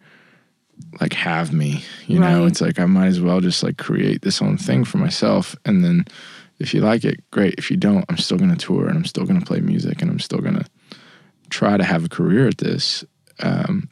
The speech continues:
Speaker 1: outside of whatever you think the norm of whatever everyone else should be doing.
Speaker 2: And I'm sure, like, w-, with that probably would come too with people see, I, I guess, you know, stumbling a-,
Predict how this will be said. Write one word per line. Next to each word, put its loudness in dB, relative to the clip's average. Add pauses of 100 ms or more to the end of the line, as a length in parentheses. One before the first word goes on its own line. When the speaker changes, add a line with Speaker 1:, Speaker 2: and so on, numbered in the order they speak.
Speaker 1:
outside 0
of -2
whatever 2
you 2
think 0
the 0
norm 4
of -4
whatever -2
everyone -2
else -4
should -4
be -2
doing. -2 (200)
Speaker 2:
And 0
I'm 2
sure, -2
like, -4
w-, -14
with -4
that -4
probably -4
would -6
come -6
too -4
with -6
people -4 (540)
see, -2
I, -2 (120)
I 2
guess, -2
you -2
know, -2
stumbling 0
a-, -4